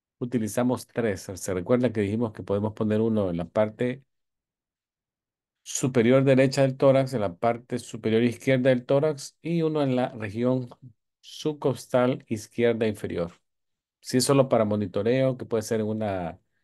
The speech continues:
área de la emergencia, transporte en una ambulancia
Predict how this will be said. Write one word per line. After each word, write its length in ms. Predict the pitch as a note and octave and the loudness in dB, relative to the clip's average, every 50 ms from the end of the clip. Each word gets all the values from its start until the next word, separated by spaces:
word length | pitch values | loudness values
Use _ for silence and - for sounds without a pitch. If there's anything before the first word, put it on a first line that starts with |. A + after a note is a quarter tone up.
| _ _ _ _ _ _ | _ _ _ _ _ _
área 240 | - A2 A2 A#2 A2+ | -2 0 2 4 4
de 80 | G#2+ G#2 | 4 2
la 60 | G2+ | 0
emergencia, 760 | F#2+ F#2+ F2+ G2+ B2+ C#3+ D3 D3 C#3 C3+ C#3+ C#3 C3+ C3+ C3 C3 | -2 -2 -2 -2 0 0 0 0 0 0 0 2 2 2 2 0
transporte 480 | A2 G2+ G2 - - A2 G#2 G2+ G#2+ | -2 -6 -6 -4 -6 -6 -4 -4 -4
en 60 | G2+ | -4
una 160 | G2 F#2+ F#2+ F#2 | -4 -4 -4 -4
ambulancia 800 | F2+ F#2 G#2+ A#2 C3+ D3 C#3+ C3+ C#3 - C#3+ C#3 B2+ A#2 - | -4 -2 0 0 2 2 0 -2 -4 -4 -4 -4 -4 -6 -10